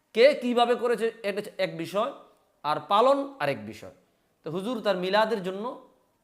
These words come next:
রোজা রেখে শুকরিয়াতান পালন, শুকরিয়াতান এই আদায় করেছেন। আজকে আমরা বক্তব্যটি উল্লেখ করব জগৎ বিখ্যাত ইমাম হাফিজুল হাদিস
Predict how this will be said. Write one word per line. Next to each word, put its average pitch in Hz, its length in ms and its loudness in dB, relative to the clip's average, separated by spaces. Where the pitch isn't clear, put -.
রোজা 143 340 0
রেখে 185 360 -6
শুকরিয়াতান 165 840 -4
পালন, 135 220 -6
শুকরিয়াতান 175 680 -4
এই 127 220 -6
আদায় 131 260 -4
করেছেন। 107 420 -14
আজকে 185 240 -2
আমরা 220 180 2
বক্তব্যটি 202 500 -2
উল্লেখ 165 240 -4
করব 185 360 -4
জগৎ 180 260 0
বিখ্যাত 185 360 -6
ইমাম 185 520 0
হাফিজুল 190 540 0
হাদিস 156 500 -6